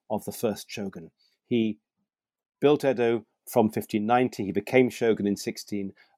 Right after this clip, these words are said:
oh three. He died in sixteen sixteen, and he was deified. And it's quite unusual. Japan is not monotheistic, and there are other human beings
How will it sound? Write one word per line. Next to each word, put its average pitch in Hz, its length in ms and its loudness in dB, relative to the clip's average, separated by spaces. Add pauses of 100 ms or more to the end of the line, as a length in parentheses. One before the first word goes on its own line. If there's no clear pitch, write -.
(100)
oh 107 120 2
three. 147 380 0
He 107 160 -2
died 127 520 0
in 104 120 -2
sixteen 107 440 -4
sixteen, 127 520 -2
and 107 140 -8
he 165 120 -4
was 170 220 0 (400)
deified. 123 680 0
And 120 120 0
it's - 260 -8
quite 208 500 -4 (760)
unusual. 120 800 2 (260)
Japan 123 440 2
is 107 140 0
not 107 200 2
monotheistic, 107 680 0 (120)
and 107 140 0
there 98 140 -2
are 127 260 4
other 120 140 0
human 101 260 0
beings 92 420 -2